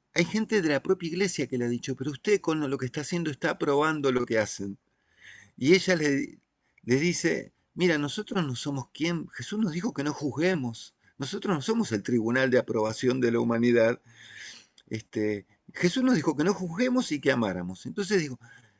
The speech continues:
se vistan como se vistan, son personas, seres humanos que tienen un trabajo indigno, que viven en la pobreza extrema, que fueron rechazados por sus familias,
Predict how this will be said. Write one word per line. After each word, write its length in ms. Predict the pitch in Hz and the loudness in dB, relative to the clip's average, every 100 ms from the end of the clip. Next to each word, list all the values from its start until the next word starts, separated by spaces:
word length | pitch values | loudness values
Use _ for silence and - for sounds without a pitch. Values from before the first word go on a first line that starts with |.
| _ - | _ -4
se 160 | - | 2
vistan 280 | 247 240 208 | 4 4 0
como 200 | 170 151 | 0 -2
se 120 | 127 | -4
vistan, 300 | 135 117 - 117 | -6 -6 -6 -6
son 220 | 156 160 | -6 -6
personas, 640 | 135 - 110 92 90 - _ | -6 -6 -6 -6 -10 -18 _
seres 440 | - - 143 135 117 | -12 -6 -4 -4 -2
humanos 540 | 117 143 180 190 - _ _ _ _ - | 0 0 0 -6 -12 _ _ _ _ -4
que 100 | 120 | -2
tienen 260 | 143 143 | 0 0
un 120 | 135 120 | -2 -2
trabajo 360 | 113 123 - | -2 -2 -4
indigno, 500 | 110 123 156 175 156 | -6 -4 -2 -2 -4
que 140 | - 104 | -4 -2
viven 300 | 123 120 113 | 0 -2 -2
en 140 | 104 | -4
la 100 | 98 | -4
pobreza 400 | 101 107 120 117 | -4 -4 -4 -8
extrema, 480 | - - 156 170 147 | -10 -8 -4 -2 -4
que 80 | 117 | -4
fueron 280 | 139 156 123 | -4 -4 -4
rechazados 540 | 123 120 - 147 139 | -6 -6 -4 -4 -4
por 160 | 127 117 | -6 -8
sus 160 | 117 | -8
familias, 720 | - 107 151 175 185 180 180 | -8 -4 -2 0 2 2 -2